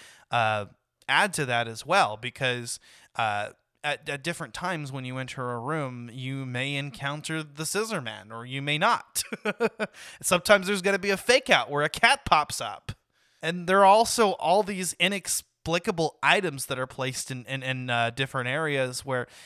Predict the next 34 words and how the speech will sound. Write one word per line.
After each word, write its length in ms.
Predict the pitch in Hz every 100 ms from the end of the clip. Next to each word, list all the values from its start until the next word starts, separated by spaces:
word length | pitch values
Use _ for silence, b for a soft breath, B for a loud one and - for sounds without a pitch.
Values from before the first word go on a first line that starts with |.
| B -
you 180 | 160 170
may 140 | 185
not 180 | 190 180
even 260 | 180 156
know 180 | 147 175
what 260 | 147 147 -
to 120 | 139
do 300 | 107 123 170
with 160 | 170 -
that 180 | 113
item. 260 | 110 107 104
You 120 | 120
may 120 | 135 139
not 160 | 135
have 280 | 123 175 220
a 60 | 175
use 260 | 131 -
for 220 | - 120
it 80 | 113
in 120 | 110
that 160 | 117 90
particular 480 | 131 - - 113 113
playthrough, 520 | - 165 165 120 107
but, 160 | 117 - B B -
you 120 | 127
know, 120 | 117
upon 360 | 120 147 139 127
going 260 | 127 131
through 160 | 123 127
the 80 | 117
game 260 | 123 120
again, 320 | 113 131 160 135
you 140 | 127
might 240 | 113 117